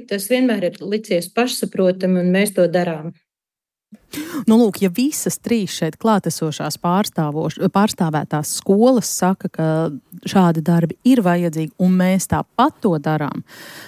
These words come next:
Speaker 2: um, nu, tad jau tiešām varbūt es jautāšu jums arī, dāmas, tāpat kā Ritai iesākumā,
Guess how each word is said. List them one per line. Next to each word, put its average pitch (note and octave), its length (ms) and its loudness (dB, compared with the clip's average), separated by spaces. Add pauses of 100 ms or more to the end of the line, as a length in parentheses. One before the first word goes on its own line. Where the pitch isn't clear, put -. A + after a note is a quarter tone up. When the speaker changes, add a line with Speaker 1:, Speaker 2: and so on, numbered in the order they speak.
(120)
Speaker 2:
um, E3+ 180 0 (140)
nu, F#3 180 4 (220)
tad G3 160 2
jau G#3 120 4
tiešām G#3 360 2
varbūt F3 280 -2
es - 120 -4
jautāšu G3 440 2
jums G3 200 2
arī, G3+ 160 2
dāmas, G#3 240 2
tāpat G3 240 -2
kā G#3+ 160 4
Ritai A3+ 340 2
iesākumā, D#3+ 720 -2